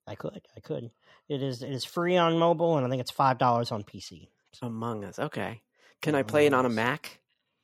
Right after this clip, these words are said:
Speaker 1: Yes, yes.
Speaker 2: Okay. 'Cause I don't, I don't have a P C.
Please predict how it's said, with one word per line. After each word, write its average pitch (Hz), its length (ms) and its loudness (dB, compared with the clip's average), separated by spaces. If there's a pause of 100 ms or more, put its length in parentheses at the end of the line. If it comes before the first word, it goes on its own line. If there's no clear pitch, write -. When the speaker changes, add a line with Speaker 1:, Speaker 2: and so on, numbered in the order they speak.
(420)
Speaker 1:
Yes, - 420 -10 (180)
yes. - 140 -14
Speaker 2:
Okay. - 340 -4 (1000)
'Cause - 100 -10
I 120 60 -4
don't, 107 100 -4
I 101 200 -4
don't 104 100 -4
have 98 100 -6
a 107 40 -20
P - 200 -14
C. - 340 -18